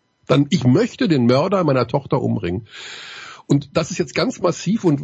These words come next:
neunundneunzig Prozent der Menschen würden mir zustimmen und sagen, ja klar, das Arschloch muss umgebracht werden. Du hast vollkommen recht. Du und du kannst das tun. Aber da liegt ja schon die Krux begraben,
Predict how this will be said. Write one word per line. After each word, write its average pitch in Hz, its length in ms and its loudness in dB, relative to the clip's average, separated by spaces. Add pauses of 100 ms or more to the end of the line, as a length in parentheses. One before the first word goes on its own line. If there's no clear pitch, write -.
(120)
neunundneunzig 151 720 2
Prozent 180 320 0
der 139 80 2
Menschen 127 300 0
würden 135 160 2
mir 123 100 4
zustimmen 147 400 0
und 110 60 2
sagen, 123 180 2
ja 120 80 0
klar, 214 200 0
das 101 140 -4
Arschloch 107 300 -2
muss 139 160 2
umgebracht 110 400 0
werden. 92 160 0
Du 98 80 2
hast 110 140 0
vollkommen 170 320 2
recht. 175 240 0
Du 127 140 0
und 131 220 2
du 180 140 2
kannst 180 260 0
das - 180 -2
tun. 147 280 0 (400)
Aber 143 340 2 (220)
da 185 200 2
liegt 196 200 -2
ja 170 80 0
schon 170 160 0
die 147 100 0
Krux 190 300 -2
begraben, 120 560 0